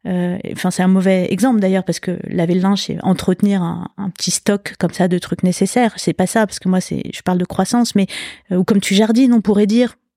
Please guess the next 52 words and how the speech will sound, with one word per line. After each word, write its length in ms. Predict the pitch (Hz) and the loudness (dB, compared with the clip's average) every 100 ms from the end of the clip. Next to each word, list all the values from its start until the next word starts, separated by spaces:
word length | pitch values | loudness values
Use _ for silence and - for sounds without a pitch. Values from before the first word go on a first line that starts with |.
| - | -4
C'est-à-dire, 460 | 208 185 185 185 214 - - - - _ - | -2 0 2 2 0 -4 -20 -20 -20 _ -10
euh, 100 | 196 - | -6 0
il 80 | |
y 20 | 185 | 2
a 40 | |
quelque 300 | 196 196 202 | 2 2 0
chose 260 | - 208 190 | 0 0 0
à, 240 | 180 185 | -2 -4
à 140 | - 190 | -2 -2
cultiver, 680 | - 190 - - 190 226 | -2 -6 -2 0 2 4
mais 120 | 190 185 | 2 2
pas 120 | 190 | 0
au 60 | |
sens 220 | 190 208 175 | 2 0 2
des 100 | 185 | 2
recettes 560 | 185 - 202 202 - | 2 2 2 0 0
et, 140 | 185 175 | -2 -2
euh, 320 | 170 175 175 - | -4 -6 -8 -10
de 160 | 170 | -10
faire 160 | - 185 | -4 0
des 80 | 180 | 2
bons 160 | 175 | 2
plats 220 | 170 196 185 | 2 2 2
au 40 | |
mari 280 | 180 170 180 | 2 0 0
le 80 | 175 | -2
soir 340 | - 190 185 | -2 -2 -2
ou 60 | 185 | -2
quoi, 200 | - 208 | 0 0
c'est 120 | - | 0
autre 240 | 190 - | -2 0
chose. 320 | 196 202 196 - _ - - _ _ | -2 0 -2 -6 _ -20 -20 _ _
Pour 140 | - 202 | -2 0
moi, 100 | 220 | 2
pour 140 | 220 | 2
le 100 | 208 | 0
coup, 140 | 208 233 | 0 0
il 40 | |
y 40 | |
a 60 | 202 | 0
quelque 240 | 190 202 | 0 -2
chose 220 | 196 214 190 | -4 -2 0
à 60 | |
briser 440 | 180 190 220 220 214 | 0 2 2 2 2
en 100 | 196 | -2
soi 340 | - 208 233 - _ _ _ _ - | -2 -4 -4 -12 _ _ _ _ -6
pour 180 | 185 | 0
aimer 200 | 180 185 | 2 2
plus, 420 | 180 180 - - - | 0 -8 -10 -12 -8
tout 100 | - | -4
le 80 | 202 | 0
temps. 160 | 180 | -2